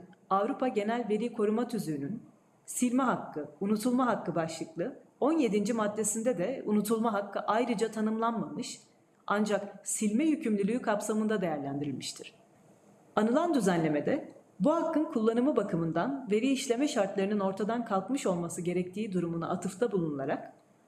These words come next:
hakkın istisnalarına, yasal yükümlülük,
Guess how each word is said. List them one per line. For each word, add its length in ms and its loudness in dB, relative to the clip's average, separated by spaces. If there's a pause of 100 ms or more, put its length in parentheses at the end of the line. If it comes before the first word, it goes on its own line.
(140)
hakkın 360 0
istisnalarına, 1040 2 (360)
yasal 340 2
yükümlülük, 540 -6